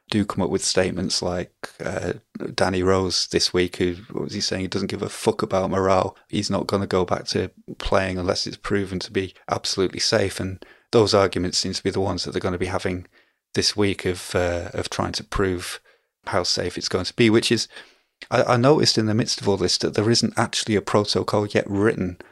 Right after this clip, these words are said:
for how players are going to go back to training. And that feels like that's quite a crucial gap if that, if that's correct, that that doesn't yet exist, because the,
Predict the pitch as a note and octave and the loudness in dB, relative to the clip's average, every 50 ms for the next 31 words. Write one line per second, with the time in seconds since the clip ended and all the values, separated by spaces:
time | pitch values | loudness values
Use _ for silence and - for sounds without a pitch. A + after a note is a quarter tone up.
0 | _ _ _ _ _ - - - - A#2 A2 G#2+ G2+ F#2+ F2+ F#2 - - - - | _ _ _ _ _ -12 -6 2 4 6 6 6 6 4 2 0 -4 -8 -4 -2
1 | G#2 G2 F#2+ - - - G2 G2 G2 F#2+ - - - G2 F#2+ F#2 - - - G2 | -2 -2 -2 -4 -4 -2 -2 0 0 -2 -2 -2 -2 -2 -2 -2 -4 -2 0 0
2 | F#2+ - - - - - - - - - G#2 G2+ G2 - E2+ - - _ - - | 0 0 -2 -4 -4 -6 -8 -6 0 2 2 2 0 -4 -8 -10 -12 _ -10 -2
3 | - A#2+ C3+ D3 - - - C3 B2 - - - G2 F2 - - - _ - - | 2 2 2 2 0 2 2 2 4 2 2 2 2 2 2 0 -4 _ -10 -10
4 | - _ _ _ - G#2 G#2+ G#2 - - - - - - - - - G#2 G2+ F#2+ | -10 _ _ _ -2 2 2 2 2 0 -4 -4 -6 -8 -8 -4 0 2 2 2
5 | F2+ - - - G#2+ G#2+ G#2 - - G2 F2+ F2+ F#2 - - _ - - A2+ A#2 | 0 -2 0 0 0 0 0 0 0 0 0 0 -2 -8 -8 _ 0 2 2 2
6 | A2 - - - - - G2 - - - _ _ _ _ _ - - - - - | 0 -2 -4 -4 0 0 0 0 -2 -8 _ _ _ _ _ -4 -4 -4 -2 -2
7 | - G#2+ - - - - G2+ G2+ G2 - - - - G2 - G2 G2 - - - | -2 -2 -2 -2 -2 -2 0 2 0 0 -2 -4 -4 -4 0 0 -2 -2 -2 -8
8 | _ - - - A#2+ G2+ G#2+ G2+ F#2+ F#2 F2+ F#2 F2 - - - - A2 G2+ - | _ -8 0 0 2 4 4 2 2 2 0 -2 -4 -4 -2 2 2 2 2 2
9 | - - - - - - F2+ - - - G#2 G#2 G2+ F#2 F2+ | -2 -6 -6 -8 -4 -2 -2 -2 0 2 2 2 2 0 -4